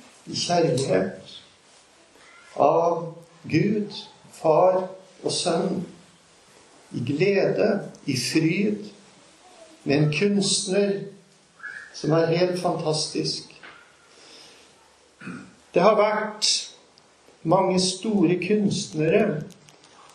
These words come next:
i verden. Tenk på Rembrandt og Michelangelo. De har skapt ufattelige, store, fine, flotte ting.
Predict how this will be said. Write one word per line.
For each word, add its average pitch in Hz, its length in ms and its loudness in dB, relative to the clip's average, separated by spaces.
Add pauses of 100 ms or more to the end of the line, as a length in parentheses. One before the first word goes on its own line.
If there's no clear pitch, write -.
(400)
i 175 120 0
verden. 156 680 2 (1400)
Tenk 175 280 -2
på 180 140 2
Rembrandt 175 960 0
og 151 360 2 (760)
Michelangelo. 185 1120 0 (920)
De 139 100 0
har 147 60 0
skapt 190 560 2
ufattelige, 185 880 0
store, 185 720 -2 (260)
fine, 180 580 -2
flotte 196 540 2
ting. 202 380 -2